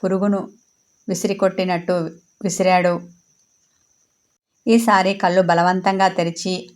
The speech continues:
ఆమెను అనుమానంతో చూశాడు. ఆమె ముఖం స్పష్టంగా కనిపించలేదు. అయినా, "నా ఉరివి ఎక్కడా? ఏం చేశావు తనని ఇంతకీ? నేను ఎక్కడున్నాను?" గదిని పరీక్షగా చూడడం మొదలుపెట్టాడు.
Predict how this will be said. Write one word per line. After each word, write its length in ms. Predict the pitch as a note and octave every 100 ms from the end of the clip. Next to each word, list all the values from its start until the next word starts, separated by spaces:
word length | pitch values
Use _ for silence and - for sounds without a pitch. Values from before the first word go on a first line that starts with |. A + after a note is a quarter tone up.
| _
ఆమెను 320 | F#3+ F#3 F#3 E3
అనుమానంతో 600 | E3+ F3 F#3 F#3+ F#3+ F#3+
చూశాడు. 640 | F#3+ F3+ F3 F3+ E3+ F3+ F3+
ఆమె 220 | F#3 F3+
ముఖం 320 | E3+ E3 F#3+
స్పష్టంగా 560 | E3+ E3+ E3+ F#3 F#3 F#3
కనిపించలేదు. 800 | F3+ D#3+ F3 F3 F3+ F3 F3+ -
అయినా, 380 | F3+ E3+ F#3+ F#3 - - _ _ G3+
"నా 100 | G3+
ఉరివి 280 | G3 G3
ఎక్కడా? 420 | G3+ F#3+ F#3 F#3+ F3
ఏం 200 | E3+ F3 F3
చేశావు 340 | F#3+ F#3+ F#3
తనని 520 | F#3 - _ F3+ F3+ F3+
ఇంతకీ? 640 | E3+ E3+ F3+ G3 G3+ - _ _ _ _ _ _ _ -
నేను 200 | G3 F#3+
ఎక్కడున్నాను?" 760 | E3+ F#3+ G3 G3 F#3+ F#3+ G3 - F3
గదిని 180 | F3 F#3+
పరీక్షగా 560 | F3+ E3+ F3 G3 F#3+
చూడడం 400 | F#3+ F#3 F3 F3+
మొదలుపెట్టాడు. 840 | F3 E3+ F3 F3+ F3 F3 F3 E3